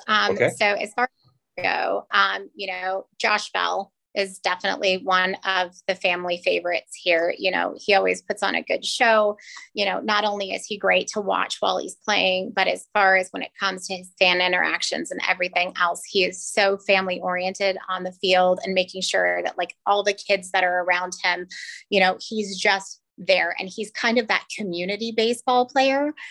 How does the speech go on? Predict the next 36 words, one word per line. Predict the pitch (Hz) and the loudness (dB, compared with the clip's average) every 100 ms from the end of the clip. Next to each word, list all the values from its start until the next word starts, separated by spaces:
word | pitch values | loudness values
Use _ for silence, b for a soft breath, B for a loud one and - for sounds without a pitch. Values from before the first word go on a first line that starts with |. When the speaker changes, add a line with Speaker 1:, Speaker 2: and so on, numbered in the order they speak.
| B B _ | B B _
Speaker 1:
And | 220 202 202 202 - | 0 2 2 0 -4
so | - 214 | 2 2
it's | 214 - | 2 -2
really | 233 247 | 0 2
great | 247 214 208 - | 2 2 0 -2
to | - | -12
see | - | -10
him | 196 196 185 | -6 -4 -2
interact | - 185 196 180 180 - | -2 0 0 2 0 -4
with | 185 | -14
people | - 196 180 180 - | -8 -6 -2 -2 -2
and | 190 180 175 | -2 -2 2
really | 185 190 185 | 4 6 4
try | - 185 180 | 2 0 0
and | 170 | 0
draw | 170 180 170 | 0 2 2
the | 170 | 2
crowd | 165 - 185 170 175 | -4 0 2 4 4
in | 170 165 - | 2 0 -6
and | 175 170 | -6 -6
interact | - 180 170 156 160 - | -4 -2 2 2 0 -6
with | - | -4
them. | 127 113 | -4 -4
So | - - | -4 0
that's | 196 262 285 - | 4 2 2 2
my, | 262 190 - _ _ _ | 4 2 -2 _ _ _
my | 175 170 | -6 -4
Nats | 170 175 175 - - _ - - - _ _ _ - | 0 0 0 -2 -8 _ -20 -20 -20 _ _ _ -4
player. | - - - - - 220 220 B B B _ - | -4 -2 -4 -4 -6 -6 -10 B B B _ 2
Um, | 208 190 190 - - | 2 2 -4 -10 -2
but | 202 196 | 0 2
then | 220 208 208 - - | 0 -2 -4 -6 0
I'll | 202 214 _ _ | 0 0 _ _
take | - 202 196 | -6 -6 -6
you | 196 | 0
back | 190 196 | 0 0